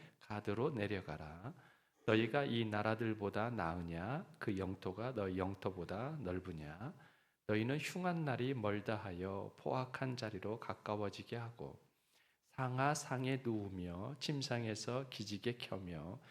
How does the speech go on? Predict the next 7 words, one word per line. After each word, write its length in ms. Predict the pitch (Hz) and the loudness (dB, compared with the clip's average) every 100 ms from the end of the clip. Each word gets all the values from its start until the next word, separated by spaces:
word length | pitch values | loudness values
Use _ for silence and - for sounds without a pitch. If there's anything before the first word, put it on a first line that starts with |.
| - - - | -20 -8 0
양떼에서 640 | 98 104 - 104 104 - 113 | 0 0 4 4 4 2 2
어린 360 | 101 104 117 | 2 4 0
양과 680 | 113 104 98 104 107 131 175 | 0 -2 -2 -2 -2 -2 -4
우리에서 520 | 101 104 107 104 98 107 | -2 2 2 2 0 -2
송아지를 600 | - 143 139 139 135 135 | -2 0 2 2 2 0
잡아서 400 | 120 110 107 117 | 0 0 0 -2
먹고, 760 | 98 85 - - 76 101 170 | -2 -6 -8 -10 -6 -6 -8